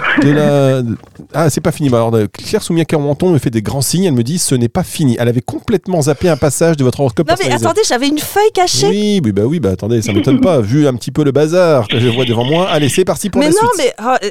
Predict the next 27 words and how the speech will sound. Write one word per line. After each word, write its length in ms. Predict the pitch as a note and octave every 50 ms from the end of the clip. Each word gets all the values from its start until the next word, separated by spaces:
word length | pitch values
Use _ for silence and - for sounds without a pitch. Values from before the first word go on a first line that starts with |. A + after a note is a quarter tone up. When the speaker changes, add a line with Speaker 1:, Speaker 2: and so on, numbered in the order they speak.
| -
Speaker 3:
alors... 260 | - G#3 F#3+ F3 - _ _ _ _ - - - A#3+ A3+ G3 G3+
Mais 140 | G#3+ B3+
oui, 120 | D4 E4+ G#4 E4+
le 60 | C#4+
vingt-cinq 340 | C4+ D#4+ D#4 D#4 E4 C#4+ D4+
novembre, 200 | D#4 E4 G4+ A4+
c'est 80 | - D4
votre 180 | B3+ C4 - -
anniversaire. 460 | C#4+ C#4+ C#4 C#4+ C#4 - - - G#4+ A#4+ A4+ D4+ G3 E3 E3 -
Speaker 1:
C'était. 360 | - - - A2+ - C#3 A2 - -
Speaker 2:
Oui. 320 | - A3 C4 B3+ A3+ - - _ _ _ _ _ _ _ _ _ _ _ _ _ _ _ _ _ _ _ _ _ _ _ _ _ _ _ _ _ _ _ -
Speaker 3:
C'était ? 280 | - G3 - - E4 A4 - _ _ _ -
Ah 60 | F3+
bah 60 | G3+ -
oui, 220 | - F#4+ G4+ G#3 -
oui, 140 | - - F#2
Speaker 1:
Eh 40 | A2
oui, 80 | C#3+ E3
Speaker 3:
oui, 0 | B3
Speaker 1:
c'était. 60 | C4+ A3
Speaker 3:
non, 100 | B3 -
Speaker 2:
Non, 60 | - -
c'est 80 | C#4+ A#3
Speaker 3:
tout 60 | -
à 40 | F3
Speaker 2:
pas, 80 | - -
Speaker 3:
fait. 100 | -